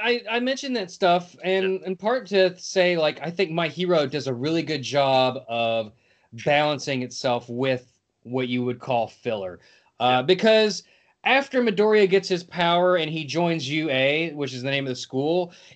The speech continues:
Speaker 1: it becomes less about him overall, and to me anyway, becomes more about the class of one A.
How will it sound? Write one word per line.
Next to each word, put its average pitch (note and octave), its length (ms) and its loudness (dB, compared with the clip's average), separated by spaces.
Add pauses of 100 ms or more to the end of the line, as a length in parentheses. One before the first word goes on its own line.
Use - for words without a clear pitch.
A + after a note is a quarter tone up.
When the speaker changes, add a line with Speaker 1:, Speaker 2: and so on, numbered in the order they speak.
Speaker 1:
it G3 220 2
becomes G#3 600 0 (140)
less F3 480 2
about G3+ 320 2
him F#3 300 0
overall, E3 680 2
and D#3+ 200 -2
to F#3 100 -2
me G#3+ 160 4
anyway, C3+ 440 0 (760)
becomes E3+ 380 -2
more F#3 180 4
about E3+ 200 4
the - 60 -10
class D3 380 -2
of C3 80 -8
one B2 200 -6
A. F#2 220 -12